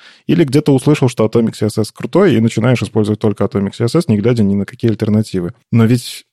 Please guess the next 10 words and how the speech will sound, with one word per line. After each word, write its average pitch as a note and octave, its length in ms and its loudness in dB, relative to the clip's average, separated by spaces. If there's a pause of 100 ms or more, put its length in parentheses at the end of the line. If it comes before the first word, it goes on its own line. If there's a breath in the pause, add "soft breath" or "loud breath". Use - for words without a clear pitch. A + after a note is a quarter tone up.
(140)
никто C3 280 2
не A#2+ 100 4
мешает A#2 400 0
вам A2+ 300 0
это A#2+ 160 -2
все A#2 340 -2
соединять A#2 560 0
во A#2+ 100 -2
что-то B2+ 260 -4
свое, F#3 440 0